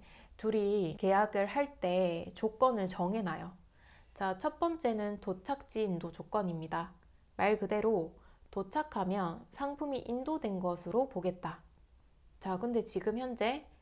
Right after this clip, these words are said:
도착 안 했죠? 그럼 누구 거예요? 아직 도착하지 않았기 때문에 판매자의 재고 자산인 거예요. 자, 두 번째, 선적지 인도 조건이 있어요.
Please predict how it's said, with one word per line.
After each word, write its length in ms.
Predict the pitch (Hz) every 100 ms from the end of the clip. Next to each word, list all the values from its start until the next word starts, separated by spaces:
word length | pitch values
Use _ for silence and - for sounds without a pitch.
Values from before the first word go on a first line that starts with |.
| - -
도착 500 | - 185 - 240 233 -
안 220 | 175 185
했죠? 560 | 247 - 196 254 302 -
그럼 240 | 202 185
누구 260 | 185 247 247
거예요? 460 | 190 170 180 262 - - - - - - - - - - -
아직 320 | - 220 233 240
도착하지 680 | 190 190 254 - 247 220
않았기 480 | - 180 226 240 240
때문에 640 | 233 240 214 175 214 294 - - - - - - - - -
판매자의 920 | - 330 339 359 339 202 180 233 277
재고 340 | 277 180 175 175
자산인 520 | - 170 202 165 160
거예요. 340 | 170 160 175 180 - - - - - - - - - - - - - - - - - - -
자, 200 | 185 165
두 140 | -
번째, 560 | 220 262 247 185 214 262
선적지 800 | - 320 330 311 - - 269 277 -
인도 320 | 190 185 233
조건이 400 | 226 170 - 160
있어요. 300 | 160 - 180